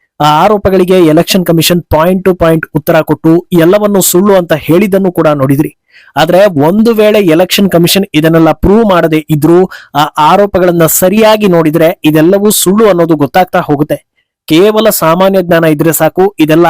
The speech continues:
ಯಾವ ಲೆವೆಲ್ನ ಸುಳ್ಳು ಅನ್ನೋದನ್ನ ಸಾಬೀತು ಮಾಡ್ಬೋದು ಅಂತ ಸೋಷಿಯಲ್ ಮೀಡಿಯಾಗಳಲ್ಲಿ ಜನರು ಉದಾಹರಣೆ ಸಮೇತ ವಿವರಿಸ್ತಾ ಇದ್ದಾರೆ.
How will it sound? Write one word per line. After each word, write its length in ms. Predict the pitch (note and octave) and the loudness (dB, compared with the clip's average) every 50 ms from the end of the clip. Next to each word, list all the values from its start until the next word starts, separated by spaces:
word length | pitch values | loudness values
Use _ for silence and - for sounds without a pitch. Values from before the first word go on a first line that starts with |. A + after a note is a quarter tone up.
| E3 F3 | 0 0
ಯಾವ 480 | F3 D3+ D3 C#3+ D3+ E3 F#3 G3 G3 G3 | 0 0 0 2 2 0 0 2 0 0
ಲೆವೆಲ್ನ 400 | E3+ D#3 D#3 E3+ F3 F3 F3 E3 | 0 2 2 2 2 2 0 0
ಸುಳ್ಳು 360 | - - F#3+ G3 F#3+ G3+ G3 | 0 0 -2 0 2 2 2
ಅನ್ನೋದನ್ನ 420 | F3+ E3 D#3+ D3+ D#3 D#3 D#3 D3+ | 2 0 0 0 0 0 0 0
ಸಾಬೀತು 440 | D3+ - - D#3 E3 F3 G3+ - E3+ | 0 0 -2 -2 -2 -2 -2 -2 -2
ಮಾಡ್ಬೋದು 400 | E3+ D3+ D#3 D3 D#3 D3 D3+ C#3+ | 0 0 0 0 -2 0 0 -2
ಅಂತ 160 | C#3 D3 E3 D#3 D3+ E3+ - _ _ _ - _ | -2 0 0 -2 -2 -2 -4 _ _ _ -20 _
ಸೋಷಿಯಲ್ 500 | - - D3+ D#3+ F#3 G3+ - - G#3+ G#3 | -6 -2 0 0 0 0 0 0 0 0
ಮೀಡಿಯಾಗಳಲ್ಲಿ 540 | F#3+ F3+ F3+ F3+ F#3 E3+ D#3+ D#3+ E3 D#3+ D#3+ | 0 2 2 2 2 2 2 2 2 2 2
ಜನರು 380 | D3+ D3+ D#3 D#3 D#3+ D#3+ E3 F3 | 2 0 0 0 0 0 0 -2
ಉದಾಹರಣೆ 720 | - _ E3 D#3+ D#3+ F3+ F#3+ F#3+ E3+ F3+ F3 E3+ E3+ D#3 | -2 _ -2 0 2 2 2 2 2 0 -2 0 0 -2
ಸಮೇತ 320 | - - D#3 D#3 D#3 - | -2 0 0 0 0 0
ವಿವರಿಸ್ತಾ 540 | D#3 D3 C3+ C#3 C#3 E3 E3+ - - - E3 | 0 0 0 0 0 0 -2 -2 -2 -2 -2
ಇದ್ದಾರೆ. 440 | C#3 C3 B2+ C#3 D3 D#3 D3+ - | -4 -2 -2 -4 -4 -4 -6 -12